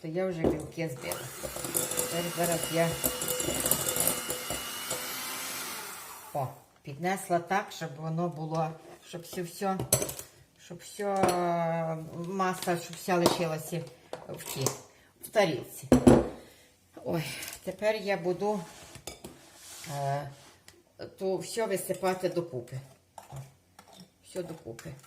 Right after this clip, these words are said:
висиплю. Жовтки до білків. У мене цукор так, щоб цукор розтопився, знаєте?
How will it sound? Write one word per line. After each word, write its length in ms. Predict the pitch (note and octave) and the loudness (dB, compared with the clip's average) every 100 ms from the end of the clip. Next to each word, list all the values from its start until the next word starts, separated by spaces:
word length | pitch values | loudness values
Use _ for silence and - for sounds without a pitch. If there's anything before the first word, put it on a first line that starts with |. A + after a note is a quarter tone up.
| - | -10
висиплю. 460 | C3+ - - - - - _ _ - _ _ - - - - _ _ - - - - - - - - - - - _ - - - | -10 -10 -14 -18 -20 -20 _ _ -20 _ _ -20 -20 -20 -20 _ _ -20 -20 -20 -20 -20 -20 -20 -20 -20 -20 -20 _ -20 -20 -6
Жовтки 600 | E3+ D#3+ D3+ - - G3+ F3 | -4 0 0 -2 -2 0 4
до 120 | F3+ | 4
білків. 500 | C#3+ E3 - C3 G#2+ - - - - _ - - - - _ - - - - _ - - - _ _ - - - _ - - - _ - - - - - - - - - - _ - - - - - - - - - - G3+ | 6 0 0 -6 -8 -8 -18 -20 -20 _ -16 -16 -20 -20 _ -20 -20 -20 -20 _ -18 -18 -20 _ _ -20 -20 -20 _ -18 -18 -20 _ -20 -20 -20 -20 -20 -20 -20 -20 -20 -20 _ -20 -20 -20 -20 -20 -18 -18 -20 -20 -20 -6
У 40 | |
мене 220 | G#3 G#3+ | -2 -2
цукор 400 | - F#3+ F#3+ F#3+ | -2 -2 0 4
так, 160 | G3 F#3 | 2 2
щоб 240 | F#3+ E3 | -2 -4
цукор 260 | C#3+ F3+ D#3 | -4 0 2
розтопився, 640 | D#3 - E3 C#3+ C3 C3+ | 2 0 0 0 -2 -4
знаєте? 460 | C3 D#3 F3 - | -4 2 2 2